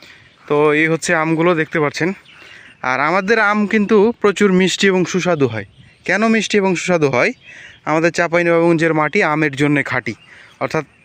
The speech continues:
চাঁপাইনবাবগঞ্জের যে মাটি, তো এই মাটি কিন্তু আমের জন্য একদম, একদম উপযোগী মাটি। এবং, আহ, ভৌগোলিক কারণে আমাদের চাঁপাইনবাবগঞ্জে কিন্তু প্রচুর রোদ হয় এবং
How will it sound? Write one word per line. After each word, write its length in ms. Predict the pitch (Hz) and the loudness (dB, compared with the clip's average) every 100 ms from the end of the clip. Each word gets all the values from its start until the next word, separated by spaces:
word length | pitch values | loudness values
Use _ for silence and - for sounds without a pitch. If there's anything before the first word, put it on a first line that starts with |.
| _ | _
চাঁপাইনবাবগঞ্জের 840 | - 160 190 202 196 190 190 185 170 | -6 -4 -2 0 0 2 2 2 2
যে 120 | 170 | 0
মাটি, 440 | 147 139 - 127 107 _ _ - - _ - | 0 0 0 -2 -4 _ _ -20 -20 _ -4
তো 160 | 135 127 | -2 0
এই 140 | 156 | 0
মাটি 260 | 175 180 190 | 0 0 -2
কিন্তু 260 | 196 196 | -2 0
আমের 340 | 175 170 190 170 | 0 2 0 0
জন্য 280 | 196 196 | 0 0
একদম, 460 | 196 180 160 208 208 - | 0 -2 -2 -2 -2 -2
একদম 420 | 175 165 156 208 | -4 -2 -2 0
উপযোগী 500 | 190 185 165 160 165 - _ _ - | 0 0 0 2 0 -2 _ _ -6
মাটি। 240 | 139 202 | -2 0
এবং, 240 | 190 175 170 _ - - _ _ - | 0 -2 -6 _ -20 -20 _ _ -4
আহ, 140 | 135 | -2
ভৌগোলিক 500 | 127 165 196 226 220 | 2 2 4 2 2
কারণে 340 | 220 202 202 202 | 0 0 2 0
আমাদের 420 | 190 185 185 175 143 - | 0 0 0 0 -4 -6
চাঁপাইনবাবগঞ্জে 560 | 165 160 170 170 165 | -4 0 0 0 0
কিন্তু 200 | 170 165 | -2 -4
প্রচুর 440 | 160 185 165 190 165 | -2 -2 2 2 4
রোদ 260 | 165 165 | 4 2
হয় 280 | 143 143 156 165 - - - - - | 2 0 -2 -6 -20 -20 -20 -16 -6
এবং 400 | 143 151 156 | -2 0 0